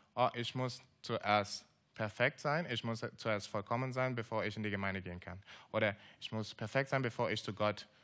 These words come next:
reden kann.“ Oder „Ich muss es wirklich meinen, dass ich ändern will, will“ und so weiter. Und ich es muss, muss wirklich auf die Reihe kriegen, bevor ich zu Gott beten kann. Nein, unsere Schwäche sollen uns zu Gott treiben.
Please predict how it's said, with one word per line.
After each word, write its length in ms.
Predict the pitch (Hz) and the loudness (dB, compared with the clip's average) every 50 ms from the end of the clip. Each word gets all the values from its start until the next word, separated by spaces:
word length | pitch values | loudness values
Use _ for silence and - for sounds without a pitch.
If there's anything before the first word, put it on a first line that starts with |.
| - _ _ _ _ _ _ - | -20 _ _ _ _ _ _ -6
reden 300 | 196 208 208 196 202 190 | -2 -2 0 0 -2 -4
kann.“ 260 | - 92 90 95 92 - - - _ | -4 -6 -6 -8 -8 -12 -16 -12 _
Oder 180 | - 113 120 104 | 4 4 6 6
„Ich 140 | 113 117 - | 6 6 4
muss 160 | 135 123 - | 2 0 0
es 120 | 123 107 | 2 6
wirklich 300 | 113 165 180 - 196 - | 8 8 8 8 4 6
meinen, 260 | - 151 151 151 147 139 | 10 10 10 10 10 8
dass 180 | 135 123 - | 6 6 6
ich 140 | 143 131 - - - - - _ - _ - | 2 0 0 -4 -10 -16 -18 _ -20 _ 10
ändern 460 | 131 160 175 180 165 151 147 135 120 | 10 10 10 10 8 6 6 6 4
will, 340 | 135 139 139 147 147 151 151 - 110 | 6 6 8 8 6 4 2 0 4
will“ 220 | 131 147 160 165 | 6 6 8 8
und 120 | 160 151 147 | 6 4 0
so 100 | - 135 | 0 4
weiter. 220 | 139 139 135 143 | 4 4 4 4
Und 80 | 135 131 | 2 0
ich 140 | 127 117 - | 0 0 -2
es 120 | 123 117 | -2 2
muss, 280 | 135 147 175 185 - - 127 117 | 2 2 2 2 0 -4 -8 -4
muss 380 | 127 131 131 139 135 120 120 131 | -2 0 2 2 2 2 6 8
wirklich 440 | 175 196 202 208 196 180 - - | 8 8 8 6 6 4 4 4
auf 120 | - 151 - | 4 4 6
die 120 | - 147 | 8 10
Reihe 280 | 135 139 147 151 147 - | 12 12 12 12 10 8
kriegen, 340 | - 131 135 131 135 131 127 | 6 4 2 2 2 0 -2
bevor 340 | 123 - - 131 131 104 | -4 -2 -2 0 0 0
ich 240 | - 120 117 113 - | 0 0 -2 -4 -4
zu 100 | - - | -6 -6
Gott 200 | 101 107 104 104 | -4 -4 -4 -4
beten 280 | - 101 95 - - 90 | -4 -6 -8 -8 -10 -12
kann. 180 | - - 90 90 95 - _ _ _ _ _ _ _ | -12 -14 -16 -16 -18 -20 _ _ _ _ _ _ _
Nein, 380 | 110 120 139 165 151 120 98 90 - - _ | 2 6 6 6 6 4 0 -4 -10 -12 _
unsere 280 | - 120 113 - 165 - | -4 -2 0 2 2 2
Schwäche 600 | - - - 151 165 180 - - 160 147 147 147 - - - - - - - _ _ _ _ _ - | 0 4 8 8 8 8 8 8 8 8 8 8 6 -2 -14 -16 -18 -20 -20 _ _ _ _ _ -14
sollen 480 | 120 - 113 113 117 117 117 113 110 110 - - | -2 4 6 6 6 6 4 2 0 -2 -6 -6
uns 280 | - 104 104 101 - - | -2 -2 0 0 -2 -4
zu 100 | - 98 | -4 -2
Gott 200 | - 92 90 - - - | 0 0 -2 -2 -2 -4
treiben. 600 | - - 151 156 190 226 233 220 151 117 95 | 4 10 12 12 12 12 10 8 2 -2 -6